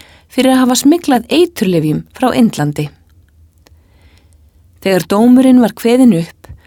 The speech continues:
brotnaði hún saman og grét. Hún hélt í fram að hún hefði verið plötuð til þess að smygla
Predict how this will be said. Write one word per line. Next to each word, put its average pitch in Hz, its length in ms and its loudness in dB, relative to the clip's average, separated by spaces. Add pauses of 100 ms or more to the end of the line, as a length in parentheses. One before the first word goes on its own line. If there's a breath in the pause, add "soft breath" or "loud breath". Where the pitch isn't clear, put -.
(220 soft breath)
brotnaði 220 540 0
hún 220 100 2
saman 165 400 -4
og 196 160 -6
grét. 196 480 -4 (1800 soft breath)
Hún 170 80 -4
hélt 196 320 -4
í 233 80 -4
fram 170 300 -2 (180)
að 165 160 -4
hún 175 160 -2
hefði 165 240 -2
verið 165 240 -4
plötuð 262 580 0 (140)
til 190 160 -8
þess 170 160 -4
að 165 140 -4
smygla 214 420 0